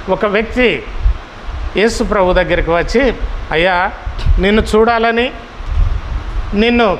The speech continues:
కలవాలని నీ యొక్క తల్లి, అదేవిధంగా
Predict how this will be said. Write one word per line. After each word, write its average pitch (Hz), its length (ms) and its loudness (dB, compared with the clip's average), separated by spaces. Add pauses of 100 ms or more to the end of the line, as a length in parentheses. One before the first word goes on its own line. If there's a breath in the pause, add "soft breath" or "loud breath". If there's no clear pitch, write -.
కలవాలని 196 680 0 (460)
నీ 165 100 2
యొక్క 180 460 0 (760)
తల్లి, 214 400 2 (1400)
అదేవిధంగా 165 800 0